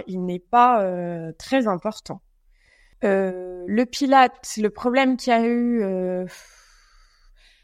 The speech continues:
euh, qui a commencé à, à avoir il y a une dizaine d'années, c'est que les gens ont commencé à vouloir en faire, sauf que les formations étaient chères et un peu longues.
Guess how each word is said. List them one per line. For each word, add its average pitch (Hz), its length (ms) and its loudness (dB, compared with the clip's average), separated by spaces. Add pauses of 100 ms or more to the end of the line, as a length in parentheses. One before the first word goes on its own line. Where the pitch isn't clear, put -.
(160)
euh, 208 160 0
qui 202 140 -2
a 190 80 4
commencé 247 400 2
à, 226 380 6
à 220 180 6
avoir 226 340 4
il 202 80 -2
y - 20 0
a 175 60 2
une 190 160 0
dizaine 202 400 0
d'années, 202 320 2
c'est 226 220 -4
que 196 340 -2 (240)
les 180 220 0
gens 196 420 4
ont 170 60 -4
commencé 202 420 -2
à 160 120 2
vouloir 156 340 -4
en 143 60 -10
faire, 320 260 2 (720)
sauf - 220 -2
que 247 100 2
les 202 100 4
formations 185 580 0
étaient 185 220 -4
chères 294 340 2
et 220 140 -2
un 254 120 2
peu 240 180 0
longues. 175 300 -6